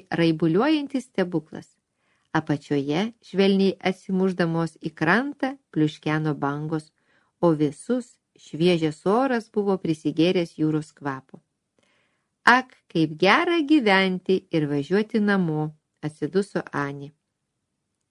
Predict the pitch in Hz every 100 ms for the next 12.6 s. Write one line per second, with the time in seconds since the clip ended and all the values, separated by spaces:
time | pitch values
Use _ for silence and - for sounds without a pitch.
0 | _ - 233 254 311 302 285 - 285 294
1 | 277 254 262 254 - - - 240 240 226
2 | - 220 202 220 240 220 202 185 185 -
3 | 220 294 294 175 - _ _ _ _ 165
4 | 226 247 339 403 370 320 311 311 294 269
5 | 262 262 247 269 247 233 220 220 214 185
6 | 220 339 294 - 254 226 202 208 - 208
7 | 190 175 165 160 160 180 175 165 165 -
8 | 147 147 151 151 151 151 151 156 _ _
9 | - - _ - 175 190 190 190 208 196
10 | 202 196 175 196 247 269 - 208 202 196
11 | 190 190 185 180 - 165 180 175 170 165
12 | 160 156 - - 180